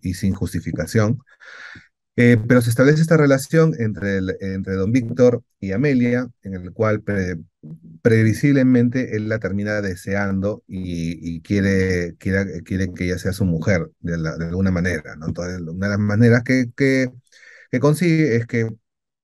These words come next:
dice: "Te voy a, te voy a dejar todo", ¿no? Este, entonces firma unos papeles, ¿no?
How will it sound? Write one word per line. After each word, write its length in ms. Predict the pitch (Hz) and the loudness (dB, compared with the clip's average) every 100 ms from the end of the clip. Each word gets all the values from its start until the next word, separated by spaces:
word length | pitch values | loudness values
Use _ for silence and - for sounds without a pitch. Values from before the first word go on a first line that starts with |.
| - | -10
dice: 160 | 104 113 | -8 -6
"Te 100 | 95 | -6
voy 380 | 95 95 113 | -6 -2 2
a, 220 | 113 113 95 - | 2 0 -4 -10
te 80 | 95 | -8
voy 140 | 104 | -4
a 40 | 107 | -4
dejar 320 | 95 113 98 | -2 -4 0
todo", 380 | 117 87 76 78 | 0 0 -4 -8
¿no? 180 | 87 107 | -8 -8
Este, 640 | 92 - - 87 85 82 82 | -10 -12 -6 -4 -2 -2 -4
entonces 360 | 78 92 92 | -4 -4 -4
firma 220 | - 104 98 | -2 0 0
unos 160 | 95 | -2
papeles, 640 | 90 95 113 104 95 87 85 | -4 0 2 2 0 -4 -8
¿no? 160 | 117 | -10